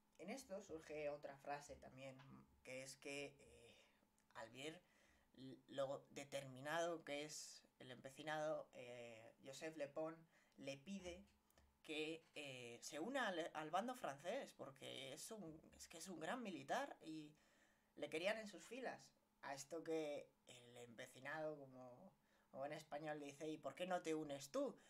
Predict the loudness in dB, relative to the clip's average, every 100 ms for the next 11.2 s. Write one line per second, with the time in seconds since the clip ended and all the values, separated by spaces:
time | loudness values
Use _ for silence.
0 | -2 2 4 2 4 4 4 2 2 2
1 | 4 2 0 -2 -4 -2 -4 2 2 2
2 | -2 -12 -6 2 4 4 2 2 2 0
3 | -6 -6 -8 -8 -6 -6 -4 0 0 0
4 | -6 -6 -6 -4 -6 -8 -10 -6 -6 -8
5 | -16 -20 -20 -20 -20 -20 _ -20 -6 -2
6 | 4 4 6 4 4 4 4 4 4 4
7 | 2 0 -2 -6 -6 -6 -6 -6 -10 -16
8 | -6 -6 0 4 6 6 2 -4 -18 -20
9 | -20 -20 -20 -20 -14 -10 -8 -10 -6 -4
10 | 0 2 6 6 6 8 8 8 2 0
11 | -4